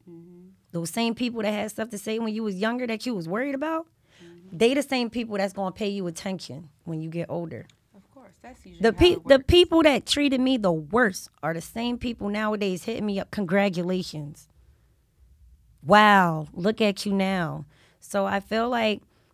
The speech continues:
Speaker 2: as women, when we're younger, we deal with so much of trying to fit into this perfect world.
Speaker 1: Yeah.
Speaker 2: We wanna be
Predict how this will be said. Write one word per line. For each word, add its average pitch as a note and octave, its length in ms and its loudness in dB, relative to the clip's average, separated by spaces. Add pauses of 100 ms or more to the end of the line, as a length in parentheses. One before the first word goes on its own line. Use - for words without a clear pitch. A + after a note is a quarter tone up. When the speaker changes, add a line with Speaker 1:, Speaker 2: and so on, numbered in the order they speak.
(200)
Speaker 2:
as F#3+ 480 4
women, F#3+ 720 0
when F3+ 260 0
we're F#3+ 180 2
younger, G#3+ 720 0 (100)
we F3+ 260 -2
deal G3 500 2
with F3+ 380 0 (300)
so - 280 2
much G3 240 2
of F3 120 -6
trying G3 400 2
to - 160 -4
fit - 260 -2
into F3+ 220 -6
this D#3 240 -6
perfect E3 440 -4
world. C#3 400 -10 (100)
Speaker 1:
Yeah. F3+ 140 -20 (580)
Speaker 2:
We F#3+ 140 2
wanna G3 300 2
be E3+ 460 0